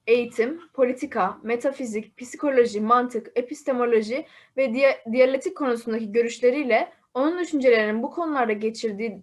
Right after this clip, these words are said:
değişimleri sıkı bir analize tabi tutmuşlardır. Buna mukabil ikincisi söz konusu olduğunda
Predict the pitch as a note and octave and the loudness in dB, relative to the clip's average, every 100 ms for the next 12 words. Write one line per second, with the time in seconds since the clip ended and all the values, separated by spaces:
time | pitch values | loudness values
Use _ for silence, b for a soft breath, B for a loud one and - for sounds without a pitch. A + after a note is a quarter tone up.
0 | G#3 A3+ A3+ A3 A3+ B3 D#4 E4 C4 A3+ | -2 -2 -2 -2 0 0 -4 -2 0 0
1 | A3+ A3+ A3+ A#3+ G#3+ D4+ D#4 - A#3+ - | 0 -4 -4 -2 0 -2 -8 -10 -8 -2
2 | F3 E3+ - - b b b b C4 D4 | -2 -2 -16 -20 b b b b -2 0
3 | G4 G4 C#4 G#3+ C#4 - - B3 C#4 D#4 | 0 2 4 4 0 -8 -6 -6 -6 -12
4 | - E4+ - B3+ A3 A3 F#3+ F#3 F3+ F3+ | -8 -8 -4 -4 -4 0 0 2 -2 0
5 | G#3+ D#4+ | -2 -2